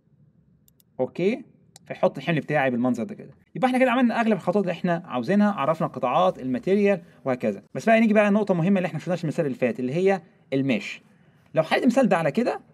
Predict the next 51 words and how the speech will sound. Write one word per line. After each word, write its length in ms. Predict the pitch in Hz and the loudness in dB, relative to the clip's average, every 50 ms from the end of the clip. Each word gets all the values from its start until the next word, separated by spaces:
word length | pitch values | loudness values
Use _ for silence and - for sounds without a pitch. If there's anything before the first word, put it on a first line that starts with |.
| _ _ _ - - | _ _ _ -10 -6
يبقى 160 | 139 135 156 | -2 0 2
هو 60 | 196 | 2
كده 180 | 196 240 208 202 | 2 2 2 0
الستريس 300 | 175 165 - 190 202 202 | 0 2 0 0 0 0
اللي 100 | - 147 | -4 -8
في 40 | - | -8
الداخل 320 | 156 131 151 196 196 - 135 | -4 -2 -2 0 0 -2 -2
ده 100 | 135 175 | -2 -4
مش 120 | - - | -4 -4
هيديك 180 | 143 170 - - | -6 -6 -6 -8
القيم 300 | - - 175 170 156 139 | -4 -2 -2 0 0 0
الديفورميت 480 | 127 120 117 127 - 143 135 135 127 | -2 -2 -4 -6 -6 -4 -4 -4 -4
شيب، 180 | - 147 135 110 | -4 -2 -2 -2
لان 120 | 113 113 | -2 -4
في 60 | 113 | -4
الاخر 280 | 151 160 156 - 160 139 | -4 -6 -4 -4 -4 -4
هو 120 | 131 143 | -2 -2
كده 220 | 139 - 175 165 165 | -2 0 0 0 0
خد 180 | - - 170 | 0 -2 -2
اربع 220 | - 170 165 139 143 | 0 0 0 0 -2
نقاط 220 | 139 135 - 165 | -2 -2 -2 -2
بس 240 | 139 143 160 - - | -2 -4 -6 -6 -6
هنا. 240 | 117 117 107 98 - - _ _ _ | -4 -4 -4 -4 -8 -14 _ _ _
فانا 120 | - 156 170 | 0 2 4
عاوز 120 | 208 202 | 4 4
اعمل 180 | 214 196 185 160 | 4 2 0 2
بقى 140 | 160 170 | 2 2
ايه؟ 260 | 151 135 139 147 151 147 | 2 2 0 -2 -2 -2
مش 440 | 143 120 101 - - - - - - - | -2 -4 -4 -6 -8 -12 -14 -16 -10 -6
ان 60 | 135 | -4
انا 140 | 127 135 139 | -4 -2 -2
عايز 120 | 135 127 | -4 -4
احسن 380 | 131 - - 180 170 - - 151 | -6 -6 -6 -6 -6 -4 -6 -8
الايه؟ 340 | 147 - 113 143 151 156 - - - - | -8 -8 -8 -8 -6 -8 -8 -12 -16 -8
الشكل 260 | - - 165 160 143 | -4 -4 -4 -4 -4
بتاعي. 320 | - - 127 107 90 92 - - _ _ _ _ _ _ _ _ _ _ _ _ | -4 -2 -2 -2 -2 -4 -10 -16 _ _ _ _ _ _ _ _ _ _ _ _
فزي 160 | - 143 147 | -2 0 2
ما 60 | 202 202 | 2 2
شفنا 220 | 202 214 202 208 | 2 2 2 0
احنا 120 | 160 170 | 0 -2
ممكن 140 | - - 185 | -2 -2 -2
نعمل 180 | 190 180 170 165 | -2 -2 -2 -2
مش 220 | 180 190 190 - | -2 -2 -2 -2
زي 100 | 147 160 | -4 -4
ما 60 | 165 | -4
احنا 140 | 170 - 160 | -4 -4 -2
عاوزين 340 | 143 139 127 139 131 107 101 | -2 -2 0 0 -2 -2 -2
باي 220 | 110 110 147 156 | -4 -4 -6 -6
حجم 220 | - - 160 156 151 | -4 -4 -4 -4 -6
احنا 220 | 147 - - 151 | -8 -8 -6 -6
عاوزينه. 340 | 135 120 110 104 104 95 - | -4 -4 -4 -6 -8 -8 -10